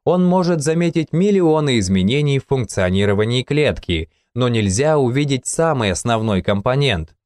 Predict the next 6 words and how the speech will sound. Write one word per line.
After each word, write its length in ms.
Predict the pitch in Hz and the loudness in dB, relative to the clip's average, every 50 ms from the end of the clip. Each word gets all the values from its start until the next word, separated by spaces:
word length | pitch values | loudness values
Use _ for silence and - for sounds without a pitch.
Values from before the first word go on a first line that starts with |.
| _ _ - | _ _ -2
опыт, 580 | - 117 139 165 160 - 113 95 82 - _ _ _ - | 0 2 2 2 2 0 -2 -2 -4 -6 _ _ _ -6
за 160 | 104 120 113 | -4 -4 -2
которым 440 | - 117 110 - 117 104 92 82 82 | -2 -2 -2 0 0 0 0 -2 -4
следуют 540 | - - 127 147 160 151 147 143 139 - - | -4 -2 0 0 0 2 0 0 -2 -4 -4
эти 320 | - 101 92 - - 95 | -2 -2 -2 0 0 -2
изменения. 760 | 98 90 92 104 110 120 120 113 95 85 80 76 76 76 - | 0 0 0 -2 0 0 0 0 0 0 -2 -4 -6 -6 -10